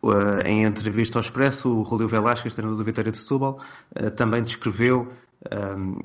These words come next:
a forma como tem, eh, trabalhado com a sua equipa técnica, com a equipa, eh, também de, de fisioterapeutas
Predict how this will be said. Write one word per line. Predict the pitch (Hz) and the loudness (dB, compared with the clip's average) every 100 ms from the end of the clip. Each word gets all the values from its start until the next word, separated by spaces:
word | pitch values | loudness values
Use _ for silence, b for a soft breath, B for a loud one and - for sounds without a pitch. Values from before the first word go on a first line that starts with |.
| - | -6
a | 113 | 0
forma | 120 151 | 2 4
como | 123 113 | 2 0
tem, | 120 117 117 110 | 2 2 4 2
eh, | 110 110 104 104 | 0 -2 -10 -2
trabalhado | 113 110 110 110 104 - - _ | 2 4 4 4 2 -4 -20 _
com | 110 | -2
a | 107 | -2
sua | - | -2
equipa | 98 98 104 | -8 -6 -8
técnica, | 101 151 147 131 107 | 0 0 0 -4 -4
com | - | 0
a | 107 | -2
equipa, | 101 110 - 104 101 - b _ - | 0 -4 -4 -8 -8 -16 b _ -4
eh, | 104 101 95 | -2 -2 -4
também | - 104 104 104 101 | -2 0 2 0 0
de, | 98 101 98 | -2 -4 -4
de | - | -4
fisioterapeutas | 110 107 104 107 104 127 127 131 131 | -2 0 0 -4 2 2 2 -2 -4